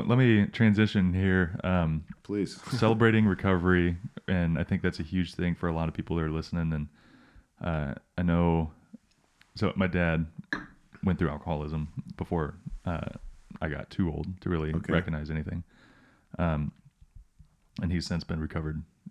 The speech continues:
Speaker 1: Awesome. Uh,
Speaker 2: Cool.
Speaker 1: his dad
Speaker 2: So he
Speaker 1: didn't.
Speaker 2: recovered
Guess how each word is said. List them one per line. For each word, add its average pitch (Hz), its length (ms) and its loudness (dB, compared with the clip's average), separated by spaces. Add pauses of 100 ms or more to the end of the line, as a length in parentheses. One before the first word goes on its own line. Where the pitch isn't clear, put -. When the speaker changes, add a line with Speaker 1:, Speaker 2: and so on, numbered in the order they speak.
Speaker 1:
Awesome. 87 380 -6 (200)
Uh, - 80 -4
Speaker 2:
Cool. 98 240 -2 (500)
Speaker 1:
his 87 140 -2
dad 80 240 -2
Speaker 2:
So 113 80 0
he 113 100 6
Speaker 1:
didn't. 107 120 8
Speaker 2:
recovered 92 580 4